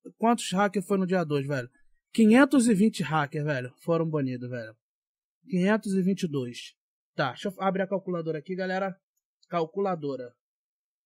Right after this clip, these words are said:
Vamos lá. Quinhentos e vinte, na verdade. Tô, tô, tô ficando ruim aqui, velho. No dia dois foram quinhentos e vinte. No dia três, vamos ver. Uso. Vai, escreve, gordo burro. Uso.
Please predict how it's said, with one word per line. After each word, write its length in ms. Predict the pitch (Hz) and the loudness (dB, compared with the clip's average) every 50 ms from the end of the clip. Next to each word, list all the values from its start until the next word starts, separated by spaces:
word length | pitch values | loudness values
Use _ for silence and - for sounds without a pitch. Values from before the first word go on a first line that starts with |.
| _ _ _ _ - | _ _ _ _ -4
Vamos 220 | 175 190 196 190 | 0 4 4 6
lá. 260 | 170 147 127 117 - _ _ _ _ _ | 6 4 4 0 -6 _ _ _ _ _
Quinhentos 280 | - - 185 220 233 226 | 0 4 4 6 6 6
e 60 | 226 175 | 4 4
vinte, 240 | 175 185 170 - | 2 2 0 0
na 80 | 175 170 | -2 -2
verdade. 480 | 156 151 143 143 143 123 123 117 - - | -2 -2 -2 -4 -4 -6 -8 -8 -8 -6
Tô, 160 | - 175 170 | -4 -4 -4
tô, 220 | - - 196 190 - | -2 -2 -2 -2 -2
tô 180 | _ - 190 | _ -6 -8
ficando 300 | 180 - - 202 196 190 165 - - 151 | -8 -6 -6 -4 -4 -4 -6 -8 -8 -6
ruim 160 | 175 180 180 | -4 -4 -4
aqui, 240 | 170 151 - 139 131 | -4 -6 -8 -8 -8
velho. 220 | 123 123 113 107 _ _ _ _ _ _ _ _ - | -8 -8 -10 -12 _ _ _ _ _ _ _ _ -6
No 140 | 190 202 | -4 0
dia 200 | 190 196 247 226 | 2 4 4 4
dois 200 | 208 190 226 233 | 4 4 2 2
foram 240 | - - 226 214 214 | 0 -2 -2 -2 -2
quinhentos 320 | 180 - 220 208 202 185 175 | -2 -2 -2 0 0 -2 -2
e 80 | 170 | -4
vinte. 440 | 151 170 190 208 190 - 202 196 185 _ _ _ _ _ _ _ _ _ _ _ _ _ _ _ _ _ _ - - - _ _ _ _ _ _ _ _ _ _ _ _ _ _ _ _ - | -4 -4 -4 -4 -4 -6 -8 -8 -8 _ _ _ _ _ _ _ _ _ _ _ _ _ _ _ _ _ _ -20 -20 -20 _ _ _ _ _ _ _ _ _ _ _ _ _ _ _ _ -10
No 120 | 170 180 | -8 -6
dia 280 | 170 170 208 214 208 - | -2 0 2 2 2 0
três, 260 | - - 170 165 151 | 0 0 -2 0 0
vamos 260 | 180 208 214 208 160 | 0 0 0 0 0
ver. 320 | 151 151 156 147 131 - - - - _ | 0 0 2 2 0 -2 -6 -14 -4 _
Uso. 500 | - 202 185 156 131 127 131 120 117 _ _ _ _ _ _ _ _ _ _ _ _ _ _ _ - _ _ - | 4 6 6 6 6 2 -4 -6 -10 _ _ _ _ _ _ _ _ _ _ _ _ _ _ _ -20 _ _ -8
Vai, 160 | 139 143 147 | -4 -4 -4
escreve, 400 | 143 - - 156 151 160 160 156 | -4 -4 -2 2 2 2 2 0
gordo 280 | 147 156 156 147 147 | 0 0 0 0 -2
burro. 400 | 147 139 151 151 131 123 120 117 _ _ _ _ _ _ _ _ _ _ _ _ | 0 2 4 4 4 2 0 -4 _ _ _ _ _ _ _ _ _ _ _ _
Uso. 500 | - 165 180 165 151 131 127 127 117 - | 4 6 6 6 6 4 0 -4 -8 -10